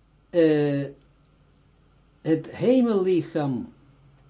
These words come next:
en nu goed kijken hoe hij dat vertaalt, want hij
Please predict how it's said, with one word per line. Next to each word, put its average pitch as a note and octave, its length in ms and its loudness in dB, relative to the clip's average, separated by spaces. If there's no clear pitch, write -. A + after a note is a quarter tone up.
en C3 140 -8
nu F3+ 80 2
goed G#3+ 260 -6
kijken F3+ 360 -2
hoe D3+ 280 -4
hij D#3+ 220 0
dat D3 180 -6
vertaalt, C3 480 -6
want B2 340 -8
hij C3 480 -4